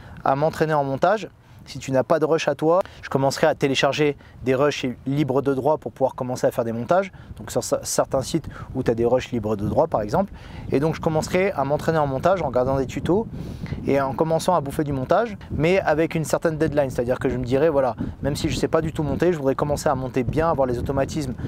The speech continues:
et monter dynamique. À partir de, voilà, je me dirais au bout de deux ou trois mois, je ferai que ça, je boufferai que ça. En même temps de ça, je commencerai donc à mettre de l'argent de côté pour pouvoir m'acheter par exemple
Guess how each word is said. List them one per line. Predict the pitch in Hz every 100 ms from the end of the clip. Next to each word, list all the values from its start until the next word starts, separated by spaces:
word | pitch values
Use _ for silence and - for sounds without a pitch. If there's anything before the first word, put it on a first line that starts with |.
| - -
et | 131
monter | 143 135 143
dynamique. | 143 135 151 185 - - 123
À | 117
partir | 135 - 156
de, | 135 139
voilà, | 151 123 131
je |
me | 113
dirais | 113 127
au |
bout | 123 131
de | 113
deux | 139
ou | 139
trois | - 135
mois, | 131 156 190 - - - -
je | -
ferai | - 123
que | 123 147
ça, | 156 151
je |
boufferai | 131 - 123
que | 143
ça. | 117 - - - - -
En | 135
même | 160 180
temps | - 202
de | 170
ça, | 139 196
je | -
commencerai | 170 160 - 175 170 - - - -
donc | 143 160 147
à |
mettre | 151 139
de | 147
l'argent | 147 160
de | 151
côté | 156 175 165
pour | 139
pouvoir | 147 143
m'acheter | 147 135 151 139
par | - 120
exemple | 127 147 -